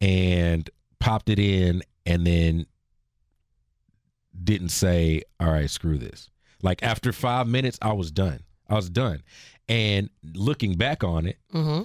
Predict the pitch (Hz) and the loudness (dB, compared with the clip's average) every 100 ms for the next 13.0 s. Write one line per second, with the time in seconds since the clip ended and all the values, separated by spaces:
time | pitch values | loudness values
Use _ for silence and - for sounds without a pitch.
0 | - 104 92 98 143 120 107 101 - 82 | -4 -4 -2 0 0 0 0 0 -2 0
1 | 90 95 - - 85 87 - 82 80 90 | 2 2 0 -2 -2 0 -2 0 2 0
2 | 107 113 120 101 87 85 85 92 - _ | 0 -2 -2 0 0 0 0 -2 -6 _
3 | - - 73 101 117 107 110 87 73 76 | -20 -12 -4 -2 0 0 -2 -4 -10 -10
4 | 73 90 - 262 294 - _ _ _ _ | -12 -12 -6 -2 -2 -6 _ _ _ _
5 | _ _ 101 95 92 90 87 87 85 - | _ _ -4 0 0 2 2 2 0 -2
6 | _ _ _ _ _ _ _ _ _ _ | _ _ _ _ _ _ _ _ _ _
7 | _ - 101 82 120 113 - 113 110 104 | _ -6 -6 -2 -4 -4 -4 -2 0 -2
8 | - 120 - 104 - - - - 120 101 | 0 -2 0 -2 0 -2 -2 0 2 2
9 | 87 92 92 101 98 78 95 82 78 90 | 2 2 2 2 0 0 0 0 0 0
10 | 87 80 82 - 76 85 80 80 - - | 2 2 -2 -2 0 2 2 -2 -4 -4
11 | 80 - - 92 - 73 71 71 71 78 | -4 -4 0 0 0 -4 -6 -6 -6 -8
12 | - 147 151 151 92 90 78 90 - | -10 -12 -10 -4 -2 0 0 -2 -4